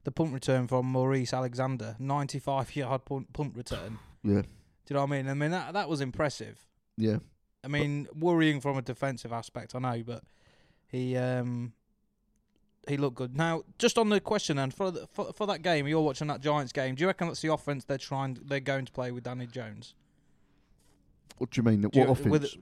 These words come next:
Speaker 1: what the, the way that they played offensively, do you reckon that's the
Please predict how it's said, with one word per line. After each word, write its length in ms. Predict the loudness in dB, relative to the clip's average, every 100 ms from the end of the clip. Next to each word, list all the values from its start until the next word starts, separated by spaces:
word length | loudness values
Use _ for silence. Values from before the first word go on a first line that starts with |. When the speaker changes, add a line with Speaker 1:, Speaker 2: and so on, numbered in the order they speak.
| -20
Speaker 1:
what 260 | -8 -8 -4
the, 120 | -6
the 100 | 0
way 140 | 2
that 160 | 2 0
they 120 | -4
played 440 | -4 -4 -4 -8 -16 -16
offensively, 560 | -6 -6 -4 -8 -8
do 100 | -4
you 20 | -2
reckon 240 | -2 -4
that's 260 | -4 -6 -8
the 260 | -4 -4